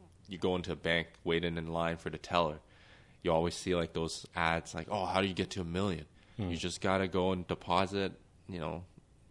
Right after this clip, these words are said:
Speaker 1: two hundred bucks every month from
Speaker 2: <laughs>
Speaker 1: now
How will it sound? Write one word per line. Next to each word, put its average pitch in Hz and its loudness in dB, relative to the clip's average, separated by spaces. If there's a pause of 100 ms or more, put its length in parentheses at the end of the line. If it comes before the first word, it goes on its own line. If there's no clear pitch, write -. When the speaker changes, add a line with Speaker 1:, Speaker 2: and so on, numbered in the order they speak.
(360)
Speaker 1:
two 101 -2
hundred 101 0
bucks 95 2
every 98 2
month 98 0 (480)
from 90 2
Speaker 2:
<laughs> 95 6
Speaker 1:
now 95 4